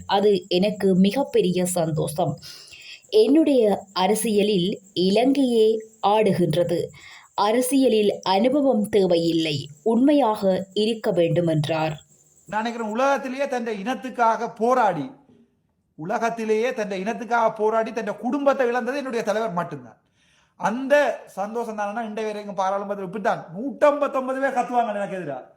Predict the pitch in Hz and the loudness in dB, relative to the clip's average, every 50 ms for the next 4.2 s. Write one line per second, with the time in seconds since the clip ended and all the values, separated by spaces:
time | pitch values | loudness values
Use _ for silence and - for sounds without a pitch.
0 | _ _ _ _ _ _ _ _ _ - 175 185 185 190 180 185 196 208 190 190 | _ _ _ _ _ _ _ _ _ -10 -6 -6 -4 -4 -2 -4 -2 -2 -2 -2
1 | 190 190 185 196 180 180 160 147 151 139 135 127 123 - _ 160 151 156 160 156 | -2 -4 -4 -6 -6 -6 -8 -10 -12 -12 -12 -14 -16 -16 _ -14 -12 -12 -10 -8
2 | 170 175 196 208 202 196 180 - - - - _ _ _ _ _ _ _ _ - | -6 -4 -2 0 0 0 -2 -2 -8 -14 -20 _ _ _ _ _ _ _ _ -14
3 | 180 170 185 190 185 180 185 170 170 190 185 - - - 196 202 214 220 220 208 | -8 -6 -6 -6 -6 -6 -8 -8 -8 -12 -14 -16 -16 -10 -4 -2 -2 -2 0 0
4 | 196 190 196 | -2 -2 -2